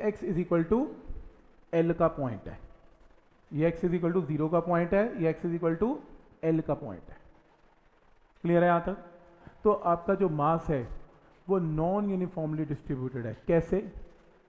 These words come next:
क्योंकि लैम्डा की value x dependent है, जब एक्स ज़ीरो है तो लैम्डा ज़ीरो, फिर एक्स बढ़ता, बढ़ता, बढ़ता गया, लैम्डा बढ़ता, बढ़ता, बढ़ता गया,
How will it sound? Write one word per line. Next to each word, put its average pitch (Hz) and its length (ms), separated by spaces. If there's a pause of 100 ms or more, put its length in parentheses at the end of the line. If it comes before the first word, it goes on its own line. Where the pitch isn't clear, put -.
(320)
क्योंकि 202 200
लैम्डा 175 440
की 208 140
value 190 180
x 190 180
dependent 202 460
है, 240 300
जब 180 120
एक्स 185 220
ज़ीरो 180 320
है 202 80
तो 202 100
लैम्डा 180 340
ज़ीरो, 196 420
फिर 175 100
एक्स 180 200
बढ़ता, 180 300
बढ़ता, 170 260
बढ़ता 160 300
गया, 185 400 (100)
लैम्डा 165 280
बढ़ता, 160 300
बढ़ता, 165 260
बढ़ता 165 260
गया, 190 180